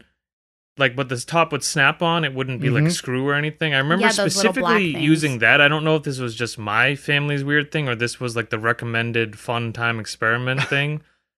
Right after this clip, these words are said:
Speaker 1: where we'd fill that up and then it would pop, the top would, like, explode
Speaker 2: It would
Speaker 1: off
Speaker 2: blow the lid
Speaker 1: because
Speaker 2: off.
Speaker 1: it was,
Speaker 3: Wow.
Speaker 1: like, just enough, like, pressure from it to,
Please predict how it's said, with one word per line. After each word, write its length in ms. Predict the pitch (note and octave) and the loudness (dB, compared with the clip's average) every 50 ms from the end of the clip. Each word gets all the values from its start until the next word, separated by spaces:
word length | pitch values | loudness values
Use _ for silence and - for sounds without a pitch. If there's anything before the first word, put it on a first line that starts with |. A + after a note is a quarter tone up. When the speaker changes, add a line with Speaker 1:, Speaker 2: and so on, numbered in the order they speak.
| _ _ _ _ _ - | _ _ _ _ _ 0
Speaker 1:
where 260 | B2+ B2 A#2+ A#2+ A2+ | 4 6 6 6 4
we'd 180 | A#2+ B2 B2 | 2 -2 -4
fill 180 | - - F#3 F3 | 0 2 4 4
that 240 | C#3+ D3 D3+ D3+ C#3+ | 6 6 6 8 8
up 200 | C3 B2 A#2+ - | 6 4 2 -2
and 180 | - C#3 C3 | -6 -4 -2
then 320 | B2 B2 A#2+ A#2+ A#2 A#2 - - _ - | 0 0 0 0 -2 -4 -6 -8 _ -4
it 60 | B2+ B2+ | -2 -2
would 140 | A#2+ - | -2 -4
pop, 340 | - - C3 A#2+ A#2+ B2 - - | -4 -4 -2 -2 -2 -2 -6 -8
the 100 | C#3+ C3+ | -8 -8
top 320 | - - B2+ B2+ B2+ B2 - | -4 0 0 0 0 0 -2
would, 100 | B2 G#2+ | -4 -2
like, 160 | A#2 G#2+ G#2 | -2 -2 -2
explode 460 | A2+ - - - - D3+ C3 B2 A#2+ | -4 -4 -4 -4 0 2 2 4 4
Speaker 2:
It 40 | B2+ | 6
would 60 | B2 A#2+ | 6 6
Speaker 1:
off 100 | A2 G#2 | 6 6
Speaker 2:
blow 220 | C3+ D3 D3 D3 | 8 8 8 10
the 80 | C#3+ C#3+ | 10 8
lid 160 | C3+ C3+ B2 A2+ | 8 6 6 4
Speaker 1:
because 180 | A2 G#2+ - | 4 2 2
Speaker 2:
off. 60 | E3+ | 2
Speaker 1:
it 280 | F#3 A3+ B3+ C4 B3 A3+ | 2 4 4 6 6 6
was, 180 | G#3+ F#3+ F3+ F3 | 6 4 4 4
Speaker 3:
Wow. 140 | - - D#3+ | 4 2 2
Speaker 1:
like, 80 | E3 | 0
just 220 | F3 C3 B2 - - | -2 -2 -2 -2 -4
enough, 340 | C3 B2 A#2 G#2+ - - - | -2 -2 -2 -4 -4 -6 -6
like, 180 | A#2+ G#2+ - | -6 -6 -4
pressure 380 | - - A#2+ A2+ - - A2 G#2 | -2 -2 -2 0 -2 -4 -8 -8
from 240 | - - G#2 G2+ G2+ | -8 -10 -8 -8 -8
it 140 | F#2+ - | -10 -10
to, 340 | - A2 G#2 G2+ G2 G2 G#2 | -8 -6 -6 -4 -6 -6 -8